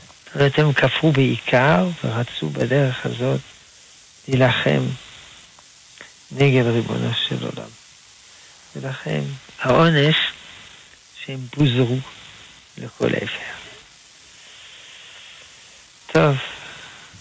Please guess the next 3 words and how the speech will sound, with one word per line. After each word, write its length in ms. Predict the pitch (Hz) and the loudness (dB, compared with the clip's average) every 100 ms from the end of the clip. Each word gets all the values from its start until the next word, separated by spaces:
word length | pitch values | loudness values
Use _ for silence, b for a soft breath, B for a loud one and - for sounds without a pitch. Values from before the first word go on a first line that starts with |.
| - - - - - - | -20 -20 -20 -20 -18 -4
באמת 360 | 143 147 139 131 | 2 2 2 -2
אני 380 | 127 123 120 123 120 - - - - - - | 0 0 -2 -4 -10 -16 -20 -20 -20 -20 -6
ממליץ 400 | 127 127 131 139 | 0 2 4 2